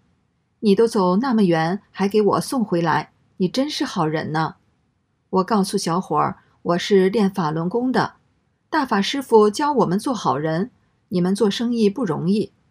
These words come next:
我不能占你的便宜。你记住，法轮大法好，真善人好。小伙说：“大姨，我知道，我车上还挂着你们的护身符呢。”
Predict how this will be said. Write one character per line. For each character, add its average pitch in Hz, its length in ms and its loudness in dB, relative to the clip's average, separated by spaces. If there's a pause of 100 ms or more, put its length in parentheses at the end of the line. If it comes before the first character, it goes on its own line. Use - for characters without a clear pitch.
(140)
我 254 200 4
不 311 140 -2
能 196 180 2
占 208 220 2
你 160 140 -2
的 196 100 0
便 160 320 -6
宜。 175 200 -4 (640)
你 208 140 4
记 208 220 -2
住， 175 320 -2 (240)
法 196 160 4
轮 208 180 4
大 262 220 -2
法 185 180 -2
好， 139 560 -2 (240)
真 330 240 -4
善 269 260 -2
人 170 240 0
好。 - 460 -6 (560)
小 185 220 -2
伙 175 200 -4
说 190 380 0 (300)
：“大 202 180 2
姨， 180 320 0 (100)
我 185 160 0
知 294 220 -2
道， 226 300 -2 (300)
我 254 120 2
车 339 180 0
上 262 320 2
还 269 160 -2
挂 339 220 2
着 254 120 -2
你 202 140 4
们 175 160 2
的 208 280 2
护 285 160 -2
身 320 180 -4
符 147 280 -6
呢。” 202 220 0